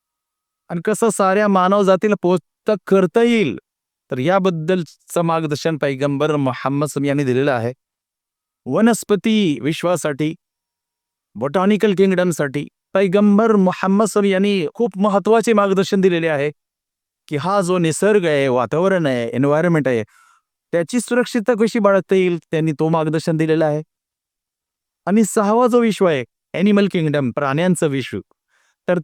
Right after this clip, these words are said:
त्यांच्यासाठीही मौलिक असं मार्गदर्शन पैगंबर मोहम्मद सल्लल्लाहु अलैहि वसल्लम यांनी दिलेलं आहे की जो हदीस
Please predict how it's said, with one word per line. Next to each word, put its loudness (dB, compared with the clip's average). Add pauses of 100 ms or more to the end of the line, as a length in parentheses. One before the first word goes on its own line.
त्यांच्यासाठीही 0
मौलिक 2
असं 0
मार्गदर्शन -2
पैगंबर 0
मोहम्मद 0
सल्लल्लाहु -2
अलैहि -4
वसल्लम -16
यांनी 0
दिलेलं 0
आहे 0
की -2
जो 0
हदीस 0